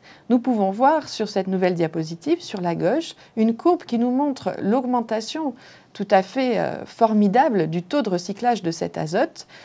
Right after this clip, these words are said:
euh, au cours du dix-neuvième siècle, avec un pic à quarante pour cent, ce qui est tout à fait considérable si nous comparons au taux de recyclage actuel qui est de l'ordre de cinq pour cent. En effet, au dix-neuvième siècle, récupérer l'azote urbain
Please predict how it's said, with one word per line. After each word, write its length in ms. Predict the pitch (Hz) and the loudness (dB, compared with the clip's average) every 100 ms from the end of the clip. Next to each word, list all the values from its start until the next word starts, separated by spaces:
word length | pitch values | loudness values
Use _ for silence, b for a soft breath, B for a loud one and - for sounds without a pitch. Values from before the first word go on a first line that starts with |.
| B - | B -4
euh, 60 | 170 | 2
au 100 | 196 | 2
cours 240 | 196 311 | 4 2
du 100 | 208 | 2
dix-neuvième 520 | 185 180 175 165 165 170 | 0 0 -4 -4 -6 -8
siècle, 360 | - 262 339 | -2 0 0
avec 300 | 175 170 175 | -2 -2 -4
un 80 | 165 | -6
pic 320 | 160 - - | -8 -12 -12
à 60 | 190 - | -14 -4
quarante 320 | - 208 190 175 | 0 2 0 -4
pour 180 | 175 | -8
cent, 200 | - 311 | -6 -6
ce 120 | 311 175 | -4 -6
qui 160 | 165 | -4
est 60 | 185 | -4
tout 160 | 240 226 | -4 -6
à 80 | |
fait 160 | 180 214 | -4 -6
considérable 720 | 185 170 165 170 190 285 247 | -8 -8 -8 -2 2 2 2
si 220 | - - | -4 -4
nous 180 | 202 180 180 | -2 -2 -6
comparons 600 | - 220 196 185 233 277 B B B | -8 -2 -2 -2 -2 -4 B B B
au 80 | 202 | -6
taux 140 | 196 226 | -2 -2
de 100 | 170 | -2
recyclage 440 | 165 196 226 180 | -4 -4 -2 -2
actuel 440 | 180 - 220 240 | -4 -4 0 0
qui 140 | 233 202 | 0 0
est 40 | |
de 120 | 170 | 2
l'ordre 360 | 160 208 208 170 | 2 2 0 -4
de 220 | 160 165 | -4 -4
cinq 280 | - 202 175 | -6 -8 -8
pour 220 | - - | -10 -16
cent. 140 | - - _ B B B B B | -16 -18 _ B B B B B
En 180 | 254 262 | 6 8
effet, 480 | 240 - 220 277 - | 6 4 0 2 0
au 100 | 220 | 0
dix-neuvième 520 | 202 202 190 180 170 | 0 0 -2 -2 -4
siècle, 440 | 165 180 226 220 190 B B B | -4 -4 -2 -2 -8 B B B
récupérer 680 | 185 269 269 277 269 233 226 | 2 4 4 0 2 2 4
l'azote 400 | 175 175 202 - | 4 2 -2 -4
urbain 340 | 180 165 170 | -6 -4 -4